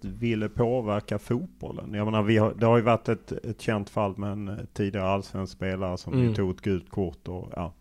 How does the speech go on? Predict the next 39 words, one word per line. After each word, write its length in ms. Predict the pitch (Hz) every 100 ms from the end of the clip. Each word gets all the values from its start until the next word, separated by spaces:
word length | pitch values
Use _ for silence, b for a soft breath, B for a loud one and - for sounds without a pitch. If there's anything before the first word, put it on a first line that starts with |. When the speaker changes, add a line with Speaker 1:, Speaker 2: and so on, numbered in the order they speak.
| -
Speaker 1:
det 80 | 101
är 40 |
ju 80 | 95
en 120 | 92
rättsprocess 580 | 90 92 - 98 - 92
så 80 | 95
vi 100 | 95
behöver 240 | 92 95 104
inte 140 | 95
gå 80 | 101
in 140 | 98
på 80 | 107
detaljer, 440 | 98 - 123 104
men 100 | 95
det 60 | 107
Speaker 2:
Mm. 120 | 120
Speaker 1:
finns 240 | 131 113 120
ju 140 | 107 B B B
såna 300 | - 110 101
fall. 260 | - 113 113
Hade 280 | 131 127
du 100 | 131
någonting 560 | 131 131 135 151 143 131
där 120 | 117
du 100 | 117
på 280 | 110 123 127
något 220 | 127 123
sätt 120 | 120
blev 140 | 110 117
påverkad 840 | - 117 139 120 107 - 107 107
eller 300 | 107 107 107 B B B B
någon 300 | 113 113 107
ville 320 | 107 107 101
att 340 | 101 - - - b b b b b b b b -
Speaker 2:
Nej. 320 | 131 131 135
Speaker 1:
styra 380 | 135 139 127 113
matcher 560 | 110 120 - 110 98 101
eller 200 | 98 101
liknande? 480 | 107 - 80 -